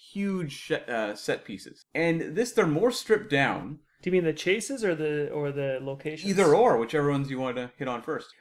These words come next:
Speaker 2: Well, I mean, I mean, Terminator and Terminator two and Terminator three, for that matter, that's one thing they always did well, was the, uh, if you needed large vehicles,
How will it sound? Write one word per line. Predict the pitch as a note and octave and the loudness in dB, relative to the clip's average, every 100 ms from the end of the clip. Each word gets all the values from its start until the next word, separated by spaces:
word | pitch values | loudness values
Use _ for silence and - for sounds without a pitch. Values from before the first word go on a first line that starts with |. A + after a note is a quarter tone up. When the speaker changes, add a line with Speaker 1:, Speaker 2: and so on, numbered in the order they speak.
| _ | _
Speaker 2:
Well, | E3+ | 2
I | |
mean, | F#3 G3 G3 | 4 4 4
I | |
mean, | F#3+ F#3+ | 2 2
Terminator | F#3+ A#3 A#3+ A3+ G#3+ G#3+ G#3 | 4 4 4 6 8 8 6
and | F3 D#3+ | 2 -2
Terminator | D3 F#3 F3+ F3 | 0 0 2 0
two | E3+ F3 F3 | 2 2 4
and | F3 G3+ | 4 2
Terminator | G3+ G3 F#3 F3 | 2 0 0 0
three, | D3 - F#3 E3+ D#3+ | -4 -6 -2 0 0
for | D#3 | 0
that | D#3+ C#3+ | -2 0
matter, | C#3+ C#3+ C#3+ C#3+ - - - | 0 0 -2 -4 -12 -16 6
that's | F3 F#3 F3 | 8 8 6
one | E3+ E3 | 4 4
thing | D#3+ | 0
they | D3+ | 0
always | C#3+ C#3+ C#3 | 0 0 -2
did | C#3 C#3 | -4 -4
well, | C#3 C3 C3 | -4 -4 -6
was | C#3 C3+ | -8 -8
the, | B2+ - C#3 _ - - - | -10 -10 -12 _ -20 -18 -10
uh, | C#3 C#3 - | -6 -4 -2
if | D3+ | 0
you | E3+ | 4
needed | F3 G3+ F#3+ D#3+ | 6 8 6 6
large | D3+ D#3 E3+ F3 | 6 8 8 6
vehicles, | D3+ D3+ E3 E3+ F#3 G3+ A3 | 2 4 4 4 2 -2 -2